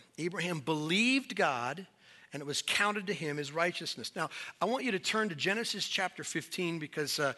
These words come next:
I just think it's responsible. Some of you might not know the story of Abraham or the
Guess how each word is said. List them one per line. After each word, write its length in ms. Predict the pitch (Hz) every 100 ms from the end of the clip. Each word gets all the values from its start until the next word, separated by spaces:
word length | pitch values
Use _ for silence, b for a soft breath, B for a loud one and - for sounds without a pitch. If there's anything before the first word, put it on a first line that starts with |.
| B B -
I 80 |
just 220 | 156 170 -
think 180 | 170
it's 160 | 151 -
responsible. 840 | 139 - 185 180 - 147 147 165
Some 200 | - 180
of 80 | 160
you 100 | 156
might 260 | 165 170 165
not 200 | 151 151
know 240 | 170 208
the 80 | 170
story 400 | - 156 151 135
of 80 | 139
Abraham 440 | 147 165 156 185
or 120 | 170 143
the 120 | 139